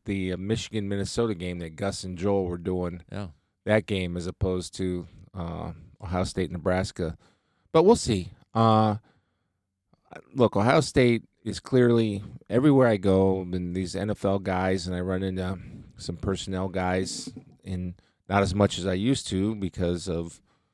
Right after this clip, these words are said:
Speaker 1: social distancing,
Speaker 2: Mm-hmm.
Speaker 1: but Ohio State has so many players. I was talking to a guy that when they come here, they schedule an extra day to watch film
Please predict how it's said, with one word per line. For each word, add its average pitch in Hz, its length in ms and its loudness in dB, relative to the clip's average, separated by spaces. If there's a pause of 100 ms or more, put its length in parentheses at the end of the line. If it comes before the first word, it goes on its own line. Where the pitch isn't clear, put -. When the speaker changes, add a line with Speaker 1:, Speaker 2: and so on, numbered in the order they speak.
(440)
Speaker 1:
social 98 460 -2
distancing, 92 720 -2
Speaker 2:
Mm-hmm. 101 240 -6 (100)
Speaker 1:
but 101 200 4 (600)
Ohio 175 180 2
State 98 280 -2
has 90 200 -2
so 98 140 -6
many 85 220 -8
players. 82 580 -10
I 139 60 -4
was 143 100 -4
talking 95 340 -6
to 82 40 -8
a 80 40 -10
guy 87 260 -2
that 87 240 -4
when 98 100 -6
they 131 100 -2
come 123 280 -6
here, 120 320 -2 (600)
they 127 100 0
schedule 131 480 -2
an 98 80 -2
extra - 280 -6
day 95 440 -6 (180)
to 95 80 -8
watch 90 320 -4
film 85 400 -6